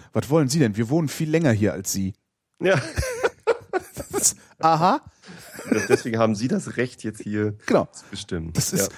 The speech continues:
Speaker 1: das ist so, äh, das, da, da, da steckt so, so unglaublich viel von dieser deutschen Blut- und Bodenspießigkeit drin. Das gibt's überhaupt nicht, ne?
Speaker 2: So ein bisschen Selbstjustiz, ne?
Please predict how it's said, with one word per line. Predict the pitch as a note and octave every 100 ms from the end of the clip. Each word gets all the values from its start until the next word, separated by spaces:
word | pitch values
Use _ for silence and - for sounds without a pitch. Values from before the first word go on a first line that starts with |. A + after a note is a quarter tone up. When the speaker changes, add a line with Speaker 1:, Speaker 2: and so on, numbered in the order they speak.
| - -
Speaker 1:
das | C#3
ist | G#3 -
so, | F3 C#3+
äh, | A2+ D3+ A#2 D3+ F#2 A#2 -
das, | C#3+ - - - -
da, |
da, | - C#3
da | C3 D3+
steckt | - F3+ -
so, | F3 D3
so | D#3
unglaublich | - G3 D3 G3 - -
viel | - - F#3+ G#3+
von | - D3
dieser | C#3 C#3+
deutschen | - - E3+ F#3 - F3 E3 - - _ - -
Blut- | C#3+ D#3+ A3+ -
und | E3+ D#3 - -
Bodenspießigkeit | D3+ F3+ F3 B2+ - A2+ G#2+ - - - C3 -
drin. | - C3
Das | F3 -
gibt's | - -
überhaupt | A2 F#2+ F#2 -
nicht, | F2 - -
ne? | - - - - - - - -
Speaker 2:
So | C3
ein |
bisschen | - C3
Selbstjustiz, | A2+ F#3+ - G2 E2+ - F2+ -
ne? | A#2